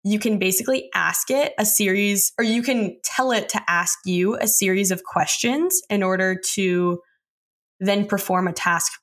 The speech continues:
for you, but better. So if I need it to write me a, we'll, we'll say something very simple. If I need it to write me a blurb about, uh, my company, I can say,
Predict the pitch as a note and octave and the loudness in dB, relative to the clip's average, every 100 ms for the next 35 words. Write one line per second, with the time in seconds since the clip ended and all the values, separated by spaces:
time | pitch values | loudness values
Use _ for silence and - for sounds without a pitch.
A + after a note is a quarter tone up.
0 | - G#3+ G#3 G#3 G#3+ - - - - - | -4 0 2 2 0 -4 -4 -2 -4 -4
1 | - - - - - - - - G#3 F#3+ | -2 0 -4 -8 -18 -18 -6 0 2 0
2 | F#3 F3+ _ _ _ _ _ _ - A3 | -2 -8 _ _ _ _ _ _ -8 -2
3 | G#3+ G#3 G#3 A#3 A#3+ B3 G3+ F3 F#3+ F#3 | 0 2 0 0 -2 -2 -2 0 0 0
4 | F#3 F3 F3 F3+ F3+ _ _ - F#3 F3 | 0 0 0 -2 -6 _ _ -6 -2 0
5 | E3+ E3+ E3+ F3 _ _ _ _ _ _ | 0 0 -2 -6 _ _ _ _ _ _
6 | _ - F#3+ G3 F#3+ F3+ F#3 - - F3 | _ -6 0 0 2 2 2 2 2 2
7 | F#3 F3 E3 D#3 E3 F#3 G#2 - - F#3+ | 2 2 0 0 0 0 -2 -2 0 0
8 | G#3 A3+ - G#3 F#3 F3+ F#3 F3 F3 F3 | 0 0 -2 0 0 2 0 0 0 0
9 | E3 D#3+ E3 D#3+ - - _ - E3+ D#3+ | 0 0 0 -2 -2 -12 _ -2 0 0
10 | D#3+ D#3+ _ - F#3 E3+ - D#3+ - D#3 | -2 -6 _ -2 0 0 0 -2 -2 -4
11 | - F#3+ - - - _ _ _ _ _ | -4 -8 -12 -18 -18 _ _ _ _ _
12 | G3+ G#3 G3+ F#3 - _ - - _ _ | -2 0 0 -2 -8 _ -20 -20 _ _
13 | _ - - C4 G3+ F#3 G3+ | _ -8 0 2 2 0 -4